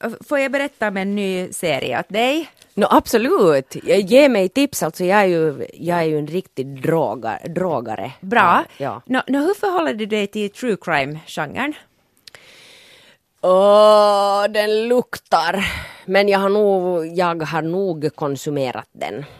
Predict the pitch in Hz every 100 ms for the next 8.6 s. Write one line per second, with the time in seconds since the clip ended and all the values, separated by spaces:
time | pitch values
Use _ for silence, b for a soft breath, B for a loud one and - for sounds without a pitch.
0 | b b b b b b _ _ _ 330
1 | 330 339 339 269 311 330 240 226 226 226
2 | 220 254 302 - - 175 202 220 - -
3 | 311 330 254 220 240 - 151 - 185 170
4 | - - 160 _ - 196 - 180 180 175
5 | - 202 B B B - 220 294 302 -
6 | 240 254 254 254 277 240 _ _ _ _
7 | - 311 - 226 233 247 226 254 226 180
8 | 185 185 156 156 247 359